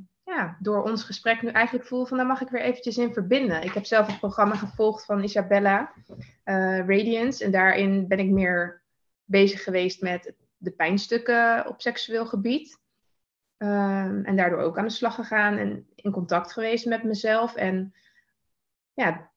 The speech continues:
dat, dat was heel mooi en heel bijzonder. Alleen als ik dan,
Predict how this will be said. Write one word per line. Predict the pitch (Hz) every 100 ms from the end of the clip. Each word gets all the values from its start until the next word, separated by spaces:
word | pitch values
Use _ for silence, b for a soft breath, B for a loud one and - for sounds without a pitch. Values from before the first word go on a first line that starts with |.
| _ -
dat, | 196 -
dat | 190 190
was | 190 190
heel | 202
mooi | 190 196 196
en | 190
heel | 190 185
bijzonder. | 180 170 170 185 214 320 339 -
Alleen | - 185 185 180
als | 180
ik | 180
dan, | 180 180 180 185 185